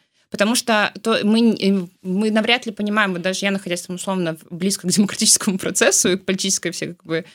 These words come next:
всему движению, я навряд ли понимаю всего размера ресурсов, который был, и что из него получилось.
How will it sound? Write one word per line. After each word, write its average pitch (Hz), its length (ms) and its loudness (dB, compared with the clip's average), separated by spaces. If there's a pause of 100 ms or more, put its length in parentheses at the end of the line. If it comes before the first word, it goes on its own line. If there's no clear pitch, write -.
(340)
всему 190 260 0
движению, 226 580 2 (320)
я 208 160 4
навряд 240 240 0
ли 247 80 -4
понимаю 214 380 2
всего 208 260 -2
размера 196 260 2
ресурсов, 196 440 -2
который 180 280 -2
был, 233 380 0 (500)
и 180 60 -10
что 214 160 0
из 226 100 2
него 208 160 2
получилось. 170 800 -4